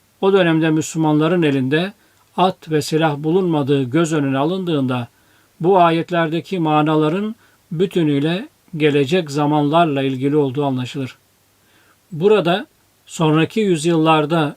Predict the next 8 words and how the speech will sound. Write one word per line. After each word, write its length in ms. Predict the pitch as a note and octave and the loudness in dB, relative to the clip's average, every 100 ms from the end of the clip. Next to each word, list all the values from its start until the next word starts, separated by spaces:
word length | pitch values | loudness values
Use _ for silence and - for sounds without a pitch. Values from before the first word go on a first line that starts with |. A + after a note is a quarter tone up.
| _ | _
icat 460 | E3+ D3 C3 F3 F#3 | -2 0 2 0 0
edilecek 640 | E3 D3+ D3+ C3+ C#3+ - | -2 0 0 2 -2 -4
ateşli 480 | D#3 D3 D#3+ - G3 | -8 -4 -4 -4 -4
silahlardan 880 | - E3 D3+ C#3 D3+ C#3+ D3 C#3+ B2 | -4 -2 -2 0 0 0 0 -2 -4
söz 280 | - E3+ | -4 -4
edilmesi, 680 | D#3+ C3+ C3 B2+ - F#3 G#3+ - _ _ _ _ _ D3 | -2 -2 -2 -4 -4 -4 -6 -12 _ _ _ _ _ -2
geleceğin 680 | D#3 E3 C#3+ E3 F#3 G#3+ - _ _ _ | 0 2 0 0 0 -4 -10 _ _ _
harp 400 | - F3+ F#3+ | -6 0 0